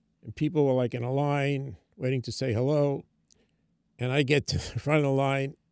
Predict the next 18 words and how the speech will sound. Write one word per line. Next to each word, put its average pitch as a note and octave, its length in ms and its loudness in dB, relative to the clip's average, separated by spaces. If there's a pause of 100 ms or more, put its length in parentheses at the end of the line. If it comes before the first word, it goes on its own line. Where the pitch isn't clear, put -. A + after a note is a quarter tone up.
(140)
and C3+ 240 -6
I C3+ 80 -6
say, C3 320 -8
"Missus D3+ 380 2
Meir, C#3+ 540 0 (920)
I'm C3+ 440 -2
so E3 240 4
thrilled D#3 340 4
to C3+ 40 0
be B2 180 4
here, C3 280 4
and C#3 160 2
I'm C3+ 120 0
so E3 220 4
sorry D3 460 4
I C3 80 0
couldn't C3 380 0
do C3+ 380 -2